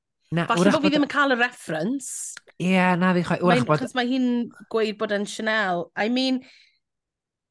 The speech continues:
Speaker 2: tynna'r llewis off, as dwi'n licio fe lot mwy. Fi ddim yn deall y dewis yna gyda'r lle-, dewis y llewis.
Speaker 1: Ac hefyd, yr, yr, yr sylwadau fi'n gael wedyn, ac dwi eitha,
Speaker 2: I see.
Speaker 1: t'wod, dwi ddim yn,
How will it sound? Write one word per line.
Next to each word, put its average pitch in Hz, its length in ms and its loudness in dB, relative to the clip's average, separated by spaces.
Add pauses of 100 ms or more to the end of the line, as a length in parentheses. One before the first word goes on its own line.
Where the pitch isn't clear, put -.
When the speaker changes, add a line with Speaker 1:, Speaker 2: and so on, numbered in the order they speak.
(220)
Speaker 2:
tynna'r 285 540 2
llewis 220 580 -2
off, - 600 -6 (1300)
as 208 140 -6
dwi'n 202 260 -4
licio 185 220 -4
fe 151 60 -2
lot 147 160 -6
mwy. 131 240 -12 (600)
Fi 214 140 -4
ddim 220 240 0
yn 202 80 -4
deall 196 300 -2
y 170 40 -12
dewis 165 540 -2
yna 160 240 -2
gyda'r 156 400 -6
lle-, 160 340 -8
dewis 160 360 -4
y 151 80 -12
llewis. 143 500 -10 (480)
Speaker 1:
Ac 165 220 -2
hefyd, 170 320 0
yr, 147 160 -4
yr, 147 140 -2 (240)
yr 139 60 -4
sylwadau 160 600 -4
fi'n 139 100 -4
gael 170 160 0
wedyn, 156 380 -2 (400)
ac 156 180 -8
dwi 185 160 0
eitha, 151 220 0
Speaker 2:
I - 80 -12
see. 170 460 -14 (180)
Speaker 1:
t'wod, 156 200 2
dwi 143 200 2
ddim 131 260 2
yn, 131 120 -2